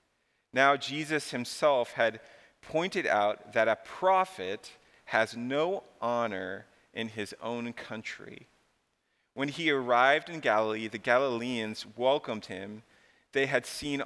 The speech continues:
all that he had done in Jerusalem at the Passover feast, for they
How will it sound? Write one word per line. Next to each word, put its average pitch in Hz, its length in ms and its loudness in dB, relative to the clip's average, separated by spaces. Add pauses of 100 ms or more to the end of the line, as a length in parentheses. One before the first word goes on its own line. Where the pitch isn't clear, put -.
all 185 460 4
that 175 200 0
he 165 220 -10
had 151 260 2
done 113 320 0
in 117 220 -6
Jerusalem 131 840 -2
at 117 100 -2
the 117 80 -6
Passover 113 640 -2
feast, - 560 -16 (440)
for 127 160 -2
they 131 420 4